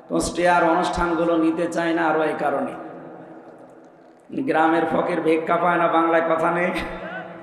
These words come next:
আমি বাইরের জেলায় গেলে একটু দাপট দেখাতে পারি, কিন্তু এখানে আসলে তো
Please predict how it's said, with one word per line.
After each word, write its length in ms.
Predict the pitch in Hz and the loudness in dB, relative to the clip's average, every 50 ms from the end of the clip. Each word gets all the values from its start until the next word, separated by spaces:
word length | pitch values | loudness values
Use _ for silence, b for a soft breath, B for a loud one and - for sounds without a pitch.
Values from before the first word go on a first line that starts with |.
| - - - - - - | -18 -18 -18 -16 -10 -6
আমি 220 | - 151 160 165 | -2 0 0 0
বাইরের 460 | 160 160 156 - 180 185 180 190 185 | 2 2 2 4 4 4 4 2 2
জেলায় 460 | 175 151 165 170 175 180 202 - - 160 | 2 2 2 4 4 4 4 4 4 4
গেলে 280 | 165 170 170 175 175 | 2 4 4 4 4
একটু 200 | 170 170 185 170 135 | 2 2 0 -2 0
দাপট 420 | 156 170 175 170 180 170 170 170 165 | 2 2 2 2 2 2 2 2 2
দেখাতে 400 | 165 160 165 180 - - 170 160 | 0 2 2 0 0 0 0 0
পারি, 240 | 160 151 143 139 135 | 2 2 2 2 0
কিন্তু 300 | 127 131 147 151 151 160 | -2 -2 -4 -2 0 0
এখানে 420 | 165 160 165 175 175 180 180 180 | 0 2 2 2 2 2 2 2
আসলে 360 | 175 170 170 175 165 165 175 170 - | 2 0 0 -2 -4 -4 -4 -2 0
তো 340 | 180 170 165 156 - - | 0 0 0 0 -2 -6